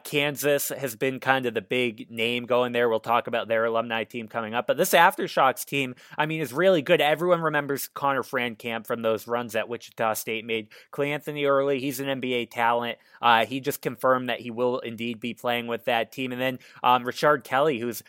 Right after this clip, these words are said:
arguably maybe the best player on this whole roster and one of the better players ever to play at Wichita. Um, it feels like a little bit like this team is,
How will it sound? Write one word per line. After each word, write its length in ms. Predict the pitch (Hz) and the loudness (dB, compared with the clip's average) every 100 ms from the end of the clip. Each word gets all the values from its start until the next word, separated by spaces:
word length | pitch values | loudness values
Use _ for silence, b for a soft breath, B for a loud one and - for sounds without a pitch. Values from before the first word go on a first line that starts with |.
| b | b
arguably 680 | 135 160 165 135 139 127 113 b | 2 2 2 2 2 0 -2 b
maybe 200 | 147 156 | 0 0
the 100 | 127 | 0
best 260 | 131 - - | 0 -2 -2
player 320 | 131 143 127 | 4 6 6
on 140 | 120 | 4
this 140 | 107 - | 0 0
whole 220 | 123 113 | 0 2
roster 460 | 110 123 131 120 | 4 4 2 -2
and 80 | 110 | -4
one 140 | 113 120 | -4 -4
of 60 | |
the 60 | 110 | -2
better 280 | 123 123 110 | -2 -2 -2
players 360 | 120 120 110 113 | -2 0 -2 -2
ever 260 | 139 143 | 0 2
to 80 | 123 | 0
play 320 | - 123 120 | -2 0 0
at 220 | 104 110 113 | 0 -2 -2
Wichita. 640 | 131 - 135 120 107 104 B B B | -6 -6 -8 2 4 4 B B B
Um, 480 | 127 127 127 123 - _ - | 6 6 6 0 -12 _ -4
it 120 | 180 | -2
feels 320 | 214 240 247 | 2 2 4
like 180 | 247 214 | 0 2
a 60 | 185 | 2
little 240 | 208 220 | 4 4
bit 260 | 185 147 b b | 4 4 b b
like 240 | 143 165 | 2 2
this 160 | 180 - | 0 -4
team 260 | - 175 160 | -4 -6 -6
is, 200 | 120 | -10